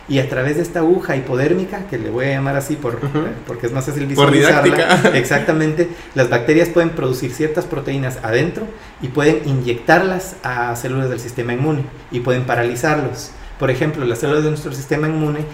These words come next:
Speaker 1: utilizan actina, como cualquier otra
Speaker 2: Ajá.
Speaker 1: célula, para poder moverse, y muchas de estas proteínas de la bacteria lo que hacen es paralizar o, o contrarrestar el efecto de la actina y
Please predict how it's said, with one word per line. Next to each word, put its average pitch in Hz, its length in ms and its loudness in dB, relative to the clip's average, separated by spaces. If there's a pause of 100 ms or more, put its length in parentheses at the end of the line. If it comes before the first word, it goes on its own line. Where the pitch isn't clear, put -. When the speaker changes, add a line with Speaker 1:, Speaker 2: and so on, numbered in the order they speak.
(140)
Speaker 1:
utilizan 123 440 -4
actina, 147 480 -2
como 113 160 -6
cualquier 120 320 -4
otra 151 140 -4
Speaker 2:
Ajá. 131 100 0
Speaker 1:
célula, 135 280 2
para - 160 -6
poder 117 260 0
moverse, 135 500 0 (460)
y 131 220 -2
muchas 139 300 0
de 151 80 -4
estas 151 180 -4
proteínas 139 540 -2
de 143 80 -2
la 123 100 0
bacteria 135 380 -2
lo 123 140 -2
que 113 120 -2
hacen 131 300 -2
es 131 180 -4 (140)
paralizar 117 720 -2
o, 120 120 -2 (160)
o 107 60 -6
contrarrestar 113 500 -6
el 127 140 0
efecto 131 280 -6
de 120 80 0
la 113 300 -4
actina 156 440 -4 (200)
y 123 160 -4